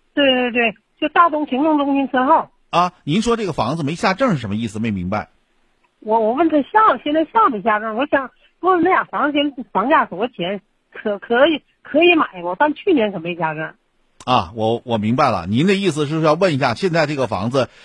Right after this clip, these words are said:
Speaker 2: 呃，多少钱？另外呢，它的这个手续是不是齐全，对不对？
Speaker 1: 对，对，对，对，
Speaker 2: 是这意思吧？
Speaker 1: 但去年没下证。
Speaker 2: 嗯。
Speaker 1: 啊，对。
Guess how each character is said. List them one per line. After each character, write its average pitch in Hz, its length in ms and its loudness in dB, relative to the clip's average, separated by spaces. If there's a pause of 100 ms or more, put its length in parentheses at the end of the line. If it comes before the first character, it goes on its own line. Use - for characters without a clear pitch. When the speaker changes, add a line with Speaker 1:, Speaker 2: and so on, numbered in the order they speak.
(180)
Speaker 2:
呃， 101 580 -2
多 151 180 2
少 147 100 4
钱？ 113 380 -4
另 160 160 0
外 151 160 4
呢， 117 140 -2
它 143 220 -2
的 135 140 -10
这 139 140 -6
个 131 120 -2
手 104 320 -4
续 165 280 -2
是 - 160 -4
不 139 80 -6
是 143 100 -4
齐 - 220 -6
全， 80 280 -4 (100)
对 143 80 -2
不 131 80 2
对？ 120 160 2 (360)
Speaker 1:
对， 254 200 0
对， 220 180 -2
对， 208 140 -2
对， 196 100 -2
Speaker 2:
是 156 80 -14 (140)
这 311 60 4
意 320 100 0
思 381 100 2
吧？ 277 60 6
Speaker 1:
但 220 80 4
去 - 20 -6
年 - 0 -
没 170 120 -4
下 165 180 -2
证。 170 160 -10 (120)
Speaker 2:
嗯。 127 220 -4 (220)
Speaker 1:
啊， 220 240 2
对。 262 200 -8